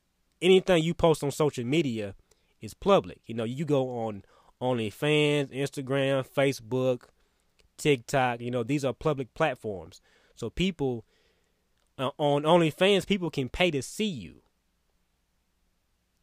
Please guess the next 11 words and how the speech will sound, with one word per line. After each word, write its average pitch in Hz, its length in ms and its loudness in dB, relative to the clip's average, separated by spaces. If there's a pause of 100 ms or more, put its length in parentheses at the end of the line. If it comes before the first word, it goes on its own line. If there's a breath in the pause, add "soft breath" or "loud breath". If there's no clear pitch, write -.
(100)
You 135 120 -4
know, 135 180 2
so 123 540 -2 (420)
at 139 140 0
any 165 200 4
point, 190 360 4
you 143 80 0
know, 143 120 2
she 175 160 -4
didn't 175 160 2
really 147 380 0